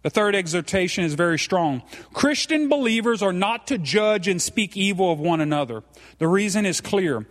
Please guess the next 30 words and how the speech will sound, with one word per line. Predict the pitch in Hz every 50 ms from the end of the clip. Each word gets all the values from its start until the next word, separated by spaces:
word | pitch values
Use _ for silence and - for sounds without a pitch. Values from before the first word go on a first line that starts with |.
| - - _
We're | - 175 190 190
brothers, | 156 165 185 196 202 202 160 147 127 104 110 - - - - - - - -
brothers | 147 156 202 214 233 240 269 262 254 196 -
of | 208 170 -
Christ | - - - 220 208 226 254 254 - -
and | - 185 165 160 160
one | 190 214 214
another. | 214 202 202 196 180 160 139 123 113 - - - - -
All | - 233 247 277 311 311 320 320 302
of | 294
us | 294 294 294 - -
are | 240 214 190
the | 170 151
family | - - - 240 214 220 226 240 240 233 226 226 226 220 -
of | 175 180 151 143
God. | 131 175 170 165 151 131 117 113 110 117 - _ _
Therefore, | 254 302 320 - - 269 226 208 208
we're | 220 220 220
to | 202
be | 175 185
loving, | 175 165 175 196 208 226 220 294 311 330 311 - -
caring, | - - - 247 226 220 220 233 254 269 285 294 - - - - - -
look | 185 233 269 - -
after | 262 247 254 254 - -
each | 254 247 247 185 -
other, | 269 254 247 262 254
not | 277 320 311 -
destroy | 175 165 - - - 160 143 139 135 131
each | 131 127 - 160
other. | 139 139 156 202 226